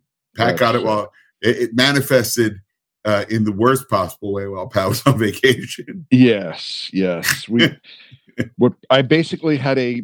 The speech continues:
Speaker 2: pub crawl plan that I had already paid for.
Speaker 1: Oh, I bet you crawled. <laughs>
Speaker 2: No, I didn't even go.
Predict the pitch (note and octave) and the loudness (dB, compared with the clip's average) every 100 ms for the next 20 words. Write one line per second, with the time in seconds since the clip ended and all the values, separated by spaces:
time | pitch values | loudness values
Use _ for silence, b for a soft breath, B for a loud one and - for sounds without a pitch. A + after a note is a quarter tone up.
0 | - - D3+ C#3+ - D#3 D3+ - D3+ D3 | -8 0 0 0 0 2 2 -2 -6 -4
1 | D3 D3+ A#2+ A2+ A#2 A#2 A#2+ A#2 A#2+ A#2 | -4 -8 -6 -4 -4 -4 -4 -2 -4 -6
2 | - A#2+ C3 - D#3 E3 E3 C#3 C3 D#3 | -8 -6 -6 -6 -2 0 2 2 2 2
3 | D#3 - E3 D#3 A2+ - - F3 F3 - | 0 0 2 4 0 -2 -2 -2 -2 -4
4 | - G3+ D#3+ G3+ F3+ F#3 F#3 D#3+ C3+ A#2 | -4 0 2 4 2 0 -2 -4 -4 2
5 | C#3+ D3 A2 E2+ | 2 2 -2 -8